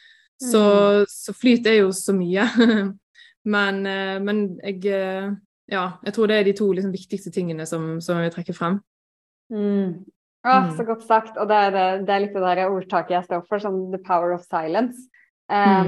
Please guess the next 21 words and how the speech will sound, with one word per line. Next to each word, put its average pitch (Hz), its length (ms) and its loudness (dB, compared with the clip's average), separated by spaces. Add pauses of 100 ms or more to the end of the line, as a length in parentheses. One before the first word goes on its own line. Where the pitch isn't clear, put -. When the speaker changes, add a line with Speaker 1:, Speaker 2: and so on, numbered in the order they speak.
(120)
Speaker 1:
Mm. 185 60 -4
Speaker 2:
det 190 100 2
å 185 120 2
også 180 380 -2
kunne 185 520 -4 (120)
være 190 320 0
til 180 120 -14
stede 180 640 -4
og 180 480 -2 (420)
i 175 80 -6
seg 202 260 -4
selv, 226 380 0
og 196 220 0
faktisk - 420 -8
slippe, 180 440 -6 (220)
eh, 202 260 -2
ting 196 220 -6
som 196 180 -6
er 185 140 0
rundt 180 240 -6
også. - 300 -2